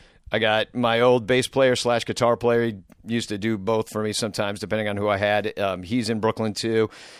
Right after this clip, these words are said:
Uh, Johnny Onomatopoeia, who a lot of you guys know from listening to the Nationals podcast and, uh, you know, the World Series that we, we did with him. He played drums and keys, and he's out in L A.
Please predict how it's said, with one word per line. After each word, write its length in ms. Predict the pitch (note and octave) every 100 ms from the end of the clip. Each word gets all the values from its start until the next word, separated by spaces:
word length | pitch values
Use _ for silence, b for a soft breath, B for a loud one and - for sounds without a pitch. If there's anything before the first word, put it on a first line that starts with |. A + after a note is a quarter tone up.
| B -
Uh, 200 | B2+ A#2
Johnny 340 | C3+ D3 D3
Onomatopoeia, 680 | C#3+ C#3 C3+ B2+ C#3 C#3 C3+
who 180 | C3
a 20 | A#2+
lot 200 | A#2+ A#2+
of 60 |
you 60 | A#2+
guys 200 | A#2+ A2+
know 160 | B2
from 160 | A#2 A#2
listening 400 | A#2+ A#2 A#2+ A2
to 100 | A2+
the 140 | G#2+
Nationals 460 | A2+ A#2 A#2 A2+ G#2+
podcast 680 | A2+ G#2+ F#2+ G#2+ G2+ - -
and, 460 | G2+ F#2+ - F#2 - - _ -
uh, 40 |
you 180 | F#2 A2+
know, 100 | G2+
the 100 | G#2
World 220 | A2 G#2+
Series 440 | - A#2+ A2+ G#2+ F#2+
that 180 | G2+ -
we, 240 | G#2 A2 G2
we 140 | A#2
did 180 | G#2 G#2
with 160 | G#2+
him. 300 | - A2 A2 B B B -
He 360 | C#3 D3+ C#3
played 300 | B2 C3 C3
drums 400 | A2 B2+ B2 B2+
and 160 | A#2 A2
keys, 580 | - C#3 B2+ B2+ C3 - b b b
and 140 | - B2
he's 200 | C#3 C3+
out 160 | C#3
in 60 | C3+
L 240 | B2 G#2
A. 320 | F#2+ F#2 F2+